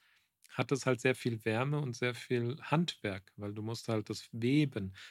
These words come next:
du musst das erstmal verarbeiten. Das heißt, es ist, wenn du es den Leuten richtig nahe bringst, viel wertvoller als eben nur eine Haut.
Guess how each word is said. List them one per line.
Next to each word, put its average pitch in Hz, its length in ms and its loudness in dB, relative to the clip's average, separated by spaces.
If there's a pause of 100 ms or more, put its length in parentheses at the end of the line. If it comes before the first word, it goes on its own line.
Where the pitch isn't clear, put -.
du - 100 -6
musst 117 160 -2
das 113 120 -2
erstmal 110 220 0
verarbeiten. 110 680 0
Das 117 160 -4
heißt, 147 160 2
es 139 180 -4
ist, 190 240 -2 (300)
wenn 143 120 2
du 151 40 2
es - 80 -2
den 143 120 0
Leuten 151 300 2
richtig 139 440 0
nahe 175 200 0
bringst, 131 360 -4 (260)
viel 180 340 4
wertvoller 180 640 4 (420)
als 131 220 2
eben 135 320 2
nur 135 120 4
eine 131 220 0
Haut. 113 380 0